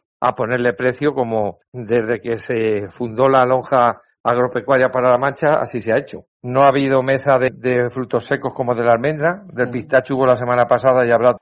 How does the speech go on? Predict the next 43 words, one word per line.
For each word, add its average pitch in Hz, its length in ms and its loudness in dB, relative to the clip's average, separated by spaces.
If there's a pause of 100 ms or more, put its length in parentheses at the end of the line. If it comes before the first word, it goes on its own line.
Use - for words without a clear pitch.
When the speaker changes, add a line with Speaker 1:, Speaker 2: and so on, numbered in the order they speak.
Speaker 1:
todos 147 200 4
los 135 120 4
jueves 127 300 2
Speaker 2:
El 110 60 -10
mes. 113 100 -8
Speaker 1:
primeros 120 260 2
de 117 80 0
mes. 160 340 -4
Pues 120 160 -2
los 117 160 0
precios 139 320 -2
han 147 80 0
sido 151 220 -2
la 156 140 4
cebada 135 540 4
de 135 120 -4
más 131 200 0
y 143 60 -6
menos 139 240 -2
de 135 80 -4
sesenta 135 340 -8
y 135 40 -6
dos 135 160 -2
kilos 131 200 -4
hectolitro. 147 640 -2 (140)
Eso 135 100 -2
ya 139 140 4
ha - 20 2
salido 135 320 0
con 127 140 -2
el 113 80 -6
nuevo 131 280 2
precio 143 380 -2
de 127 80 0
trescientos 135 640 -6
cuatro 151 320 4
y 147 60 -2
doscientos 135 460 -4
noventa 117 340 -2
y 101 60 -6
nueve 104 240 -2
euros 104 240 -6
tonelada. 95 540 -2